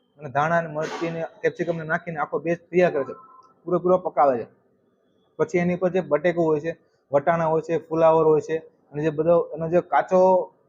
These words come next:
ગ્રેવી હોય છે, આ બાફેલું કાચું ગ્રેવી હોય છે એ નાખીને આખું પૂરેપૂરું પાકે ત્યાં સુધી ભાજીને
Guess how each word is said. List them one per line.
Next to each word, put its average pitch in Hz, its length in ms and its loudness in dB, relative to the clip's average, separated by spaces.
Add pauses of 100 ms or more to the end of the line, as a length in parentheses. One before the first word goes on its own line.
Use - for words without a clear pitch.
(140)
ગ્રેવી 180 260 4
હોય 127 180 4
છે, 117 140 -10 (640)
આ 135 100 2
બાફેલું 156 480 0
કાચું 156 280 0
ગ્રેવી 175 160 0
હોય 160 120 0
છે 160 220 -6
એ 170 100 0
નાખીને 180 460 -4 (280)
આખું 156 280 0
પૂરેપૂરું 190 440 4
પાકે 143 320 -2
ત્યાં 170 220 -2
સુધી 175 120 2
ભાજીને 160 440 0